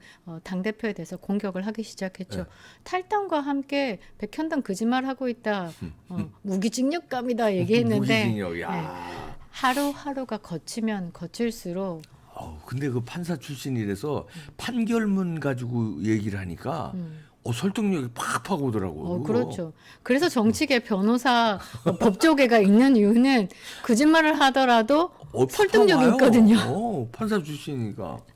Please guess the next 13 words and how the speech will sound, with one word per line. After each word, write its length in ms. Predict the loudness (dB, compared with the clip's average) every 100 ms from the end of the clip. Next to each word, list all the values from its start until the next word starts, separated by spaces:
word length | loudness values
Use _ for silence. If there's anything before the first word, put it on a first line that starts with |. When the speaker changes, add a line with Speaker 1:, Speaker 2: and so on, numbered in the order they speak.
| _ _
Speaker 2:
어. 160 | -12 -8 -6 -6 -8 -8
Speaker 1:
그러니까. 440 | -2 0 0 -4
근데 420 | -2 0 2 0 -2 -20 -2
이제까지 800 | 2 4 2 2 0 2 0
이재명에 840 | 0 0 0 0 -2 -2 0 0 -2
대해서 840 | -4 -6 -6 -6 -8 -8 -10 -12 -18 _
말을 320 | -6 -4 -4 -4
아껴오던, 960 | -6 -6 -2 0 0 -4 -2 -2 -2 -8 _ _ _ _ -20 _
어, 200 | -12 -12
Speaker 2:
준석이? 560 | -4 -2 0 -2 0 2
Speaker 1:
이준석이 580 | 2 0 0 0 -2 -4
이십육 840 | -4 -4 -4 -6 -4 -2 -2 -2
일에 680 | -2 0 -2 -2 -2 -6